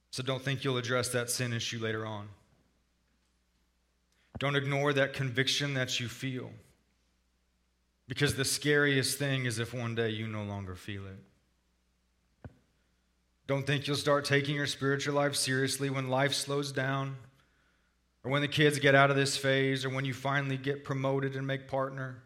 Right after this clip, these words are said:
Don't think you're safe because you were raised in church and you know the stories. Don't think you're okay simply because you have conservative values.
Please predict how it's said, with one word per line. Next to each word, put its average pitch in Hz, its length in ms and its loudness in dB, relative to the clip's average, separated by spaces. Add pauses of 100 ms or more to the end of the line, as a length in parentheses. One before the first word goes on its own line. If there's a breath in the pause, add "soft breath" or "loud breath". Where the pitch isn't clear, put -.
(1300)
Don't 147 180 0
think 151 300 0
you're 151 80 4
safe 175 440 4
because 156 300 0
you 165 120 -2
were 165 100 0
raised 160 400 2
in 165 140 0
church 165 480 2
and 143 120 0
you 151 140 0
know 151 220 4
the 147 100 0
stories. 156 560 0
Don't 143 200 -4
think 156 240 -4
you're 151 180 0
okay 175 380 4
simply 151 360 -2
because 143 340 -4
you 151 80 -4
have 147 320 2 (380 loud breath)
conservative 156 640 4
values. 156 920 4